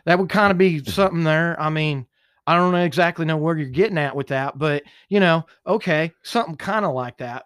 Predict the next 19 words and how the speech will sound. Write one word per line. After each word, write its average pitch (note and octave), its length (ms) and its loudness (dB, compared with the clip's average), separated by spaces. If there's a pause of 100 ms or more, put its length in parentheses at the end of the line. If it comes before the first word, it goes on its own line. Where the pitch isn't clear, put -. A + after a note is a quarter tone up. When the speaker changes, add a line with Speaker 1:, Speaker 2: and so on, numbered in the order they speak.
Speaker 1:
But D3+ 160 -8
yeah, E3+ 320 -4 (760)
I C#3 60 -6
mean, C#3 320 -2 (200)
that F#3+ 120 2
would F#3+ 120 -2
have E3+ 240 -2
to D3+ 60 -12
be D3 200 -2
a, A#2+ 200 -6 (240)
a, C3+ 60 -6
a, B2+ 420 -6 (100)
a C3 60 -6
gimme. B2+ 500 -2 (460)
And, C3+ 540 0
you D3 140 -2
know, C3+ 440 -2 (260)
um, B2 480 -2 (400)
all F#3 520 4